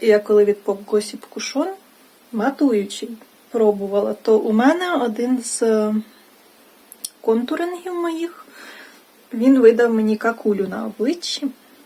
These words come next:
Перед матовими румянами я нанесу трохи ось цих от, додам зовсім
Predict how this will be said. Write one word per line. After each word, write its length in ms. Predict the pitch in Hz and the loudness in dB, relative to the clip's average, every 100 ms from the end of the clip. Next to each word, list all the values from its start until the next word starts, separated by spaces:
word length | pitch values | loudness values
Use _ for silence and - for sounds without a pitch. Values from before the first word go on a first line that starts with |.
| _ _ _ | _ _ _
Перед 640 | 262 262 262 240 214 - - | 2 2 2 0 -2 -6 -4
матовими 1120 | 226 220 226 220 214 - 208 202 202 220 233 262 | 0 2 2 0 -2 -2 -2 -2 -4 -8 -12 -10
румянами 800 | 233 214 214 208 208 208 214 214 | -4 -2 -2 -2 -4 -6 -8 -6
я 160 | 208 | -6
нанесу 640 | 214 208 208 220 - - - - | -6 -6 -8 -12 -12 -10 -10 -8
трохи 420 | 233 208 208 - - | -2 -2 -2 -8 -6
ось 180 | 226 - | -6 -6
цих 360 | - - 254 330 - | -14 -10 -8 -8 -6
от, 320 | 220 - - - _ _ _ _ _ _ - - _ _ - | -8 -8 -20 -20 _ _ _ _ _ _ -20 -20 _ _ -10
додам 760 | 233 214 208 202 214 233 226 - | -6 -4 -4 -4 -4 -4 -8 -8
зовсім 460 | 214 - - 220 | -10 -10 -10 -8